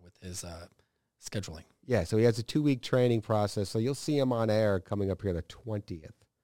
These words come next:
Speaker 2: I believe, that weekend of the t-, August twentieth.
Speaker 1: At the latest.
Speaker 2: At the, yeah,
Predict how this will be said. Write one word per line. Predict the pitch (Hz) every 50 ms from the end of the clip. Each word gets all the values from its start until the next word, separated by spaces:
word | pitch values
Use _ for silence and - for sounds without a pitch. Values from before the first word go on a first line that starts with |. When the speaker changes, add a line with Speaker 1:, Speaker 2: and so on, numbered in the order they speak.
| _ _ _ _ -
Speaker 2:
I | 98
believe, | 92 87 95 90 90 85
that | 90 92 90
weekend | 104 98 98 98 - - 92 85 87
of | 78
the | 85
t-, | - - - -
August | - 98 90 90 85 -
twentieth. | - - - 101 95 87 82 87 101 -
Speaker 1:
At | 113 110
the | - 104
latest. | 95 95 90 82 - - - - - _ _ _ _ _ _
Speaker 2:
At | 107
the, | - 90 85 - -
yeah, | - 113